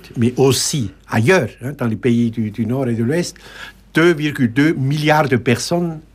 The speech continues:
le tiers de l'humanité, vit en dessous du minimum vital, n'a pas les revenus pour une vie décente,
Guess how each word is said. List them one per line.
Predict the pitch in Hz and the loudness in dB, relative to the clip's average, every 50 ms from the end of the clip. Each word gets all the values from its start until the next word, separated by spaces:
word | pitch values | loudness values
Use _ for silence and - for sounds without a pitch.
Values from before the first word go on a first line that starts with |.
| - | -12
le | 104 104 95 | -10 -10 -8
tiers | - 139 143 147 | -2 0 0 0
de | 131 127 | 0 0
l'humanité, | 117 127 123 123 120 113 113 - 156 160 160 160 - - - - | 0 0 2 0 0 -2 -2 -4 -4 -4 -4 -6 -12 -18 -10 -6
vit | 131 131 160 175 185 185 - | -4 -2 0 0 0 0 0
en | - 120 | 0 0
dessous | 113 110 139 135 - - 180 175 | 2 2 2 2 2 0 -2 -2
du | 135 - 139 | -2 0 2
minimum | 127 123 131 147 151 139 | 4 4 4 4 4 4
vital, | 131 123 120 - - - - - - - | 4 2 2 0 -2 -4 -6 -10 -4 0
n'a | 131 123 117 | 2 2 2
pas | - - 175 185 180 | 4 4 4 4 6
les | 147 131 | 4 4
revenus | 135 147 143 151 151 151 160 175 180 175 175 - - - - - - | 2 2 2 2 2 2 2 2 2 0 -2 -8 -20 -20 -20 -10 -6
pour | 139 131 | -2 0
une | 120 120 120 127 | 0 0 0 -2
vie | 135 170 180 185 - - - 123 117 | -2 -4 -4 -6 -8 -12 -18 -8 -4
décente, | 143 147 - - - 120 95 92 - - - - | -4 -2 -2 -2 -4 -4 -6 -8 -10 -16 -20 -20